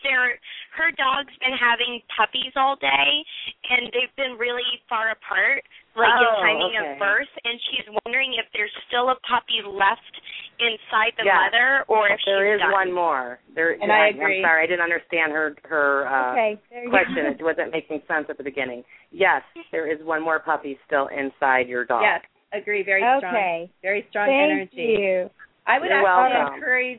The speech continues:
Speaker 3: I would actually encourage you. I'm not, like, a dog vet, dog thing, you know, but, um, I'm feeling a little bit of a sense of, um, I don't know what you can do. I would move this along a little bit would be, I would just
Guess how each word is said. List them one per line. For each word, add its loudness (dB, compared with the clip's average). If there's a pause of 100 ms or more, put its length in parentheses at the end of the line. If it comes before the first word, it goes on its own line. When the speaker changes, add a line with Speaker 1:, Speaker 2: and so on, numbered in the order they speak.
(140)
Speaker 3:
I -2
would -2
actually -4
encourage -4
you. -6
I'm -2
not, -2
like, -2
a 0 (100)
dog 4
vet, -2
dog 2 (120)
thing, -8
you -8
know, 4
but, 2 (400)
um, 2
I'm -2
feeling -8
a -2
little -2
bit -2
of -2
a -8
sense -2
of, 2 (260)
um, 2
I 2
don't 0
know 2
what 0
you 0
can -10
do. 2
I 4
would -2
move -8
this -6
along -2
a -4
little -2
bit -2
would -6
be, -6
I 0
would -2
just -16